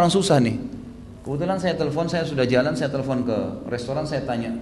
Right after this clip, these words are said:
eh, ada manajernya, saya tanya, "Akhi, tolong ambil uang di laci,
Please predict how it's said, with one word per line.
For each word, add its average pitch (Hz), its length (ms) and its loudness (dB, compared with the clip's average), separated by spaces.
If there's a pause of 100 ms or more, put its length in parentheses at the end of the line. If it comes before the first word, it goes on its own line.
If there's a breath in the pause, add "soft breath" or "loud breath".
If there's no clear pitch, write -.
(360)
eh, 101 160 -6
ada 113 240 0
manajernya, 113 520 0
saya 131 120 -4
tanya, 110 240 -6
"Akhi, 135 200 -6
tolong 151 400 -2 (600 loud breath)
ambil 143 320 0
uang 120 260 4 (540)
di 113 80 2
laci, 117 440 2